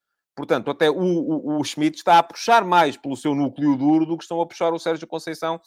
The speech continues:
e o, eh, eh, Ruben Amorim, tendo mais jogos. O que, e o que é que isto nos diz? Que, de facto, e, e muito, diz-me aqui o Vasco Duarte, n-, se, eh, peraí, não tem tido, eh, os centrais todos lesionados. Tem, homem, eu disse que não.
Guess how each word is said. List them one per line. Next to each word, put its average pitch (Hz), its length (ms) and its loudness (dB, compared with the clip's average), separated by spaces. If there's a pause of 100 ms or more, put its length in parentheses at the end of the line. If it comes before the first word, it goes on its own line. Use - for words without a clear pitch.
(220)
e 175 220 -8
o, 180 280 -2
eh, 156 300 0
eh, 131 760 2
Ruben 170 240 0
Amorim, 175 280 0 (200)
tendo 226 180 4
mais 233 180 4
jogos. 202 360 2 (680)
O 196 120 -8
que, 226 240 2
e 208 60 -2
o 196 60 -4
que 233 80 2
é 214 40 4
que 214 140 -6
isto 208 160 -8
nos 185 120 -4
diz? 143 360 -4 (280)
Que, 196 240 -2
de 151 120 -10
facto, 165 360 2
e, 127 220 -6
e 131 140 -6
muito, 160 320 -6
diz-me 113 500 -12
aqui 147 140 -8
o 139 80 -2
Vasco 123 300 -2
Duarte, 139 300 0
n-, 120 240 -10 (220)
se, - 160 -14
eh, 117 360 -6 (120)
peraí, 87 300 -10
não 139 240 -6
tem 143 200 -2
tido, 104 600 -2
eh, 92 380 -8
os 107 100 -18
centrais 151 400 -2
todos 143 200 -8
lesionados. 135 460 -2
Tem, 302 380 6
homem, 143 240 4
eu 208 100 6
disse 240 240 -4
que 170 80 -10
não. 170 380 2